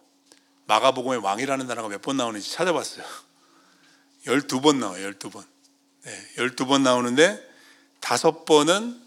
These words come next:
마가복음 육 장에 헤롯 왕을 가리킬 때 나와요. 네. 그리고 한 번은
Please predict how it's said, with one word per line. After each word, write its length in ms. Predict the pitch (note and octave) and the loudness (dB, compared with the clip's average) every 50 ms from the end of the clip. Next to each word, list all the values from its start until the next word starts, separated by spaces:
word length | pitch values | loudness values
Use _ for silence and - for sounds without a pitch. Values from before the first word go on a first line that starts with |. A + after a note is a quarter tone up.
| _ _ _ | _ _ _
마가복음 1080 | C#3+ B2 G#2+ A2+ A#2+ C3+ D3+ D3 D3 D3 C#3+ C#3+ C#3 C3+ C3+ D3 E3+ F3 F3 F3+ F3+ - - - B2+ | -4 0 2 2 4 6 6 8 8 6 4 2 0 0 2 2 2 2 2 -2 -8 -12 -16 -10 -10
육 260 | B2+ B2 _ _ - | -10 -10 _ _ 0
장에 520 | - E3 D3 C#3+ C#3 D3+ E3 E3+ F3 F3 - - - _ _ _ - - - | 4 4 4 4 4 2 2 0 -2 -4 -12 -20 -20 _ _ _ -12 -2 2
헤롯 300 | G#3+ A3+ A#3+ A#3+ - D#3+ | 4 6 6 6 6 4
왕을 320 | C3+ A#2+ B2 B2+ B2 A#2+ | 2 2 2 2 0 -4
가리킬 360 | - A2+ G#2+ G2+ - - G#2 | -4 -6 -8 -8 -10 -12 -10
때 100 | - A2 | -10 -10
나와요. 240 | F#2+ F2+ F2 F2 F2+ - _ _ _ _ _ _ _ _ _ _ _ _ _ _ _ _ _ _ | -10 -10 -14 -16 -18 -20 _ _ _ _ _ _ _ _ _ _ _ _ _ _ _ _ _ _
네. 260 | - B2 G#2+ G2+ F#2+ - _ _ _ _ _ _ _ _ _ _ _ _ - | -18 -16 -16 -16 -18 -20 _ _ _ _ _ _ _ _ _ _ _ _ -16
그리고 240 | - B2 B2 B2 | -8 -6 -4 -2
한 220 | B2 D#3 F#3 G3 G3 | 0 0 2 4 4
번은 460 | F#3 F#3 F3 E3+ F3+ G#3 A3+ A#3 | 6 6 6 6 4 0 -2 -4